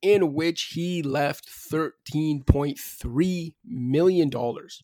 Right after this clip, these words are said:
on the table. I know you can look at this guy and say he's made tens of millions of dollars in the N B A. He's still making, you know, over a mil.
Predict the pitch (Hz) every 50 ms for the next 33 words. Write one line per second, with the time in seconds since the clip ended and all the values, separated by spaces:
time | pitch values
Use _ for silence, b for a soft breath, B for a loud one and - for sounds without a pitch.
0 | _ _ - - 123 123 120 120 - - - 123 120 117 120 120 117 117 _ _
1 | _ _ - - 160 180 180 185 180 165 - 170 147 139 135 147 135 123 - -
2 | 131 123 120 120 120 113 - 131 120 117 113 - 135 127 123 - - - 143 151
3 | 170 165 151 139 123 123 131 135 135 131 117 123 113 120 120 117 120 120 117 113
4 | 110 - _ - - 156 151 143 139 131 123 120 117 113 117 113 107 107 107 107
5 | 104 101 _ _ _ _ _ _ _ _ _ _ _ _ _ _ _ _ _ _
6 | _ _ _ _ - - - 131 - - - 160 156 151 143 135 127 123 - -
7 | 123 117 117 131 - - 127 110 110 110 107 117 127 127 131 123 117 117 113 113
8 | 113 113 110 139 143